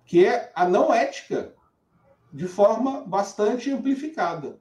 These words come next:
no país inteiro, em múltiplas frentes, né? E que decorre aí uma série de problemas.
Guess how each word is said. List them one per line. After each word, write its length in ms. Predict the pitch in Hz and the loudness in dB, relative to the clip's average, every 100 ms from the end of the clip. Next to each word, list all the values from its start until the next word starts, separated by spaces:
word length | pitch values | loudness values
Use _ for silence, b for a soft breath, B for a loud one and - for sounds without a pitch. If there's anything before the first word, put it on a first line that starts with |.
| - | -6
no 180 | 160 | -4
país 360 | 160 151 185 185 | 0 0 0 -4
inteiro, 420 | 226 - 202 233 | -6 2 4 4
em 80 | 190 | 2
múltiplas 500 | 160 160 160 202 208 | 0 -2 -4 -4 -6
frentes, 640 | - 208 214 214 - - _ _ _ _ _ _ _ _ _ _ _ _ _ _ _ _ _ | -4 -8 -8 -12 -18 -20 _ _ _ _ _ _ _ _ _ _ _ _ _ _ _ _ _
né? 300 | - - 175 - _ - | -10 -8 -10 -14 _ -8
E 80 | |
que 140 | 139 202 | -6 0
decorre 600 | 160 208 196 180 208 180 | 2 4 4 4 4 0
aí 240 | 165 185 | -2 -4
uma 220 | 220 208 - | -4 -6 -6
série 340 | - 185 208 | -2 -2 0
de 80 | 202 | -4
problemas. 840 | 254 269 220 180 120 - - _ | -6 -4 -2 -2 -4 -12 -20 _